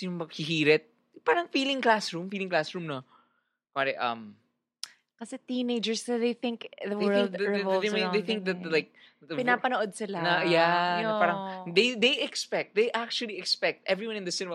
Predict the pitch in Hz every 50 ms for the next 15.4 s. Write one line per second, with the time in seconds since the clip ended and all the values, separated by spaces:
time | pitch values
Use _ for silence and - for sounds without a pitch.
0 | 165 120 143 - - - - - - - - - 392 415 392 339 240 - 311 311
1 | 359 359 339 359 359 381 370 359 - - - - 330 339 339 311 320 320 311 285
2 | 269 262 302 302 302 - 240 247 - - 247 262 277 294 285 269 247 - - -
3 | 254 - _ - _ _ _ _ _ - _ _ _ _ _ _ _ - - _
4 | _ _ - - _ - - 330 339 359 349 285 587 - - 285 311 330 311 349
5 | 339 415 453 - - 277 262 262 262 - _ 254 262 302 359 320 294 277 - 277
6 | 254 247 247 240 254 240 226 - - - - - - 254 247 240 233 226 - -
7 | - - _ _ 240 254 240 - 214 190 185 190 214 240 220 208 175 202 185 175
8 | 196 196 185 208 214 220 202 165 147 214 208 - 214 190 185 180 185 196 - 143
9 | 143 147 143 170 185 185 202 214 214 202 - 202 190 180 190 175 214 240 240 202
10 | 190 185 180 185 214 214 208 220 196 208 175 190 233 262 269 262 262 269 262 247
11 | 247 233 - - 202 196 208 220 233 208 208 220 226 - - 226 - - 202 -
12 | 214 196 185 151 190 226 220 - 247 233 226 226 - 196 160 139 - 127 135 196
13 | 185 - - - - _ _ - - - _ _ - - _ _ - - - _
14 | _ - - _ _ _ - - _ _ _ _ _ _ 339 339 370 392 381 294
15 | 294 349 359 381 370 349 247 277